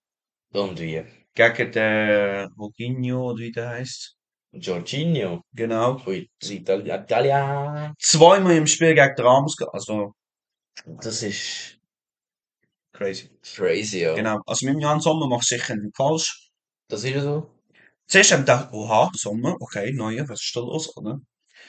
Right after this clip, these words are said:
Speaker 2: Und dann passiert etwas, was zuerst vielleicht viele nicht realisieren. Der Langzeitbegleiter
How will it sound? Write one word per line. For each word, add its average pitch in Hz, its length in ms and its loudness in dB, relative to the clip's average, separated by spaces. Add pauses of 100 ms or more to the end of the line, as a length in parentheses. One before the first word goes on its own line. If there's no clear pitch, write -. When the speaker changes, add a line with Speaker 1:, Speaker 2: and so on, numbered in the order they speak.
(180)
Speaker 2:
Und 120 200 -6
dann 170 260 4
passiert 151 460 -2
etwas, - 680 -6 (220)
was - 220 -10
zuerst - 640 -4
vielleicht 120 320 -6
viele 127 180 -2
nicht 113 240 -8
realisieren. 104 760 -6 (880)
Der 113 680 6 (2000)
Langzeitbegleiter 135 1800 2